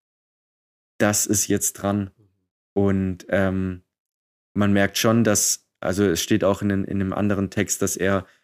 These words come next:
schon in der Zeit davor immer wieder auf YouTube, auf Instagram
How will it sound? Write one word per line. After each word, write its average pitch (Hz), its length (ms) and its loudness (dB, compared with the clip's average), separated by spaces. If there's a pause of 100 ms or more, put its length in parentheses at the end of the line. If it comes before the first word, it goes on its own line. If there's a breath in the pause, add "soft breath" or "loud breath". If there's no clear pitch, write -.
(300 soft breath)
schon 98 440 0 (160)
in 101 100 0
der 98 120 2
Zeit 101 300 0
davor 110 440 0
immer 101 240 0
wieder 101 180 0
auf 95 180 -6
YouTube, 104 420 0
auf 90 260 -6
Instagram 98 580 -2